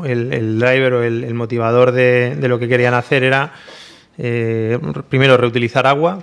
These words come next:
por, eh, la huella de, del footprint de water que, que tenían unos consumos elevadísimos y, bueno, y eso estaba penalizado dentro de, de su sector.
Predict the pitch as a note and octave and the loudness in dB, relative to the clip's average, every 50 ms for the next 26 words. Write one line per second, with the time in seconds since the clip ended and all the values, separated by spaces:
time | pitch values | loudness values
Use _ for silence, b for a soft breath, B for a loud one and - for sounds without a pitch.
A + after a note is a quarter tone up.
0 | - _ C3 B2 A#2+ A#2+ A#2+ A#2 A#2 A#2 A#2 A2+ A#2+ B2 A#2+ B2 B2 A#2+ A#2+ A#2+ | -8 _ -2 0 0 0 0 0 0 0 0 0 0 0 0 0 0 0 0 0
1 | A#2+ A#2+ A#2+ A#2+ A#2 A#2 A2+ - - B2 - - - A#2+ B2 A#2+ A#2 A#2 A#2+ B2 | 0 0 0 0 -2 -2 -4 -2 -4 -6 -6 -6 -4 -4 -2 0 2 2 4 2
2 | B2 A2 A#2 A2+ A2+ - - C3 A#2 A#2 A2+ A2+ A2+ A2 G#2+ G#2+ B2 A2+ A#2 A#2 | 2 2 0 -4 -4 -4 -4 -2 0 0 2 2 0 -2 -2 -4 -6 -4 -2 0
3 | A#2 A#2 A#2+ A#2+ A#2 - - - B2 A#2 - - B2+ A#2+ A#2 A2 - - - C3 | 0 0 0 0 0 -2 0 -2 -2 -2 0 0 2 2 2 0 -2 -4 -2 0
4 | A#2 A#2 A2+ A2+ A#2 C3 C3 - - - B2 A#2 A2+ A2+ A2 G#2+ - - - - | 2 2 2 4 2 2 0 -2 -2 -2 -2 0 0 -2 -2 -4 -6 -10 -16 -10
5 | - C#3 C3 B2 A#2+ A#2 A#2 A2+ A2 A2 A2 A2 A#2 A2+ A2 A2 A2 G#2+ - - | -6 -2 -2 0 0 0 0 0 0 -2 -2 -4 -4 -4 -4 -6 -6 -6 -6 -6
6 | A#2 - B2+ A#2+ A#2 A#2 C3 A#2+ A#2 A#2 A2+ A2 B2+ A#2+ A#2 A#2 A#2 A#2 A#2 A#2 | -2 0 0 0 2 0 0 0 0 0 0 0 0 0 0 0 -2 -2 -4 -4
7 | - B2 A#2 A2+ A2+ A2+ A2+ B2 C3+ A#2 - C3 A#2 B2 A#2+ - - - D#3 E3+ | -4 -2 -2 0 0 0 -2 -2 -4 -4 -6 -6 -4 -4 -6 -6 0 2 2 2
8 | G3+ - | 2 -2